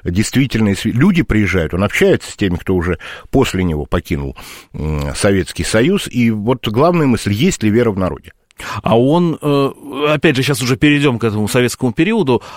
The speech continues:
Speaker 2: А какие у него были отношения с собратьями, которые, э, кто-то открыто поддерживал из архиереев гитлеровскую Германию? Тут тоже из песен слов не выкинешь.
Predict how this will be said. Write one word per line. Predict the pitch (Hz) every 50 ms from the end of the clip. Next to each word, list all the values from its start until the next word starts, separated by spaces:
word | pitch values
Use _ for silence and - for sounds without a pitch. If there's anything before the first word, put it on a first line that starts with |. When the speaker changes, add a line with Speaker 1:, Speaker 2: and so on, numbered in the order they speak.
| - - -
Speaker 2:
А | - 107 113 110 110 110 101 - -
какие | - 151 143 208 214
у |
него | 196 175 156
были | 147 151 143
отношения | 135 123 - 123 117 - - 165 156 139 127 120 117 110 104
с | - - - - 92
собратьями, | 80 - 127 117 113 117 131 139 143 - - 127 120 110 107
которые, | 101 - 107 98 - 123 123 120 120 117 117 110 104 - - - - - - - - - -
э, | - - 107 107 104 101 104 -
кто-то | - - - 147 170 -
открыто | 277 - - 262 240 202 -
поддерживал | - - 165 160 151 165 160 135 139 127 127
из | 117 120
архиереев | 123 113 - - 135 123 117 107
гитлеровскую | 104 117 117 95 110 110 110 - - - 113
Германию? | 104 107 117 120 120 113 107 104 101 98
Тут | - 127 - _
тоже | - 165 127 101 107 98 92 - - 120 131 135 - - _ _ _ _ - -
из | - - - - -
песен | - - 127 - - 104
слов | - 120 104 -
не | - 117
выкинешь. | 110 107 - - - 87 92 -